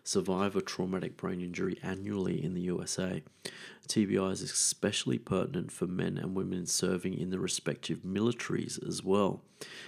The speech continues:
Estimates show that eighty percent of active service members and veterans experience a traumatic brain injury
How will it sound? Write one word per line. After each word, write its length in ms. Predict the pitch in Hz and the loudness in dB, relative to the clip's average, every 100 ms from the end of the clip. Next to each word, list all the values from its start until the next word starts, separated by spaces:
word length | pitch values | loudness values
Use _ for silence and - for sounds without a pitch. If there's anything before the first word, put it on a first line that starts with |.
| - | -6
Estimates 400 | 110 - - 107 | 0 2 2 2
show 240 | - 101 95 | 4 4 4
that 160 | 98 - | 2 0
eighty 360 | 110 - 117 | -2 0 -2
percent 480 | - 95 - 104 - | 0 0 2 2 2
of 160 | 92 80 | -2 -4
active 340 | - - 92 | -4 -2 2
service 480 | - 110 113 110 - | 4 6 6 2 2
members 340 | 92 92 92 | 2 2 0
and 140 | 95 90 | 0 2
veterans 460 | 101 - 92 87 | 0 0 -2 -2
experience 480 | - - 90 90 - | -4 -2 0 0 -2
a 40 | |
traumatic 600 | - - 95 92 92 - | -4 0 2 2 0 -2
brain 280 | - 95 95 | 0 2 2
injury 400 | 98 92 95 90 | 0 2 2 2